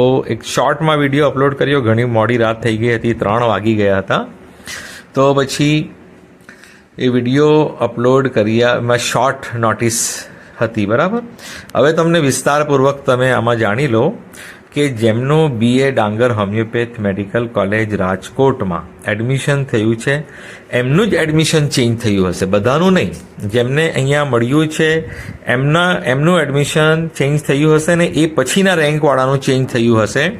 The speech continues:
એ પહેલાંનું નહીં થયું હોય, બરાબર? એ પહેલાંનું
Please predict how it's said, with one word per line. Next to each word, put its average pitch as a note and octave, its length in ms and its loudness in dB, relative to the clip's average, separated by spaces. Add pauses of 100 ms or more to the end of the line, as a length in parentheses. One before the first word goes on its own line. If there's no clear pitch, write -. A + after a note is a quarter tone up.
(420)
એ C#3 160 2
પહેલાંનું B2+ 600 2 (400)
નહીં D3 220 0
થયું G#2 340 0
હોય, F2 200 -2 (420)
બરાબર? G3 360 0 (500)
એ C3+ 120 -2 (100)
પહેલાંનું C3+ 580 2